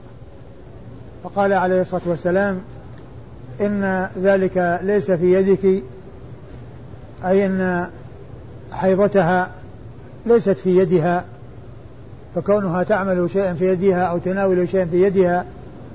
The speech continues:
لا علاقة له في الحيض الذي هو الدم والذي هو الق-، المستقذر. فناولته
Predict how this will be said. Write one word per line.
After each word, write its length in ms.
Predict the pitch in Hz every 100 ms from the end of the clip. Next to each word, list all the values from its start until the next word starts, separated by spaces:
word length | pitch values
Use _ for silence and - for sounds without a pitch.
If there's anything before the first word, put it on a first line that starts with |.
| - -
لا 80 | 247
علاقة 540 | 208 202 190 190 185
له 260 | 185 175 170
في 100 | 170
الحيض 340 | - 202 185 - - - - - - - 175
الذي 280 | 185 185 170
هو 120 | 180
الدم 360 | 139 190 190 190 - - - - - - -
والذي 360 | 180 185 180 180
هو 460 | 185 185 175 170 170 - - 196
الق-، 340 | 170 170 208
المستقذر. 1000 | 208 190 196 190 185 - 202 202 190 190 147 - - - - - - - - - - - - - - - - - - - - -
فناولته 720 | 208 233 226 208 202 151 165